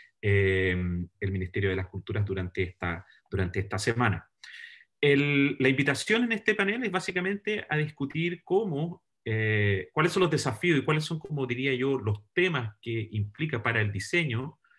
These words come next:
eh, el diseñar en y para la economía de plataformas.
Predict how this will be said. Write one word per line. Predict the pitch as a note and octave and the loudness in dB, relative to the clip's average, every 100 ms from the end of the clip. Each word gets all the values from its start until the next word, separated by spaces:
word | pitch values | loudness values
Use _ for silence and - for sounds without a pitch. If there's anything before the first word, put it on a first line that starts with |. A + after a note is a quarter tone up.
| _ _ _ | _ _ _
eh, | - A#2 A2+ A2+ - | 0 4 4 4 4
el | C3 | 4
diseñar | B2 A#2+ A#2+ C#3 B2 - | 4 2 4 2 2 0
en | C#3 C#3 D3 D#3 - | 0 0 0 -4 -4
y | A2 | -6
para | G#2 C3+ C3+ G2 G#2+ _ _ - | 0 2 2 2 -4 _ _ -6
la | G2 | -2
economía | G2 G2 F#2+ G2 F#2 | 0 -2 -2 -2 -2
de | F2+ | -4
plataformas. | F2+ F2+ - B2+ D3 D#3 | -6 -8 -8 -8 -8 -10